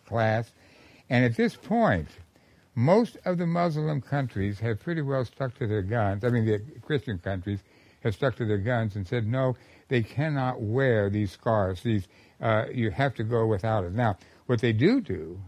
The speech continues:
is they say in, in France, Christian girls may not wear a cross. You can't wear a cross around your neck.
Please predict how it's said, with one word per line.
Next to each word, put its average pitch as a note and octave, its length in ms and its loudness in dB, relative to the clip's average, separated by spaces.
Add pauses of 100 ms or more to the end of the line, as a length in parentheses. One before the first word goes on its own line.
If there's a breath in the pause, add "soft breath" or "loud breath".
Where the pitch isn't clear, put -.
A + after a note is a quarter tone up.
(100)
is G#2+ 120 -4
they A#2 160 -2
say A#2 380 0
in, B2 240 -4
in A2 160 -4
France, G#2 540 -4 (440 soft breath)
Christian C#3+ 640 0
girls B2+ 380 0
may A#2 120 -2
not A#2+ 220 0
wear A2+ 220 0
a G#2+ 60 -2
cross. - 680 -6
You G2 80 -8
can't C3+ 220 -6
wear C#3+ 160 -2
a C#3 40 -6
cross B3+ 400 -6
around B2 300 -4
your F#2+ 100 -4
neck. F2+ 280 -10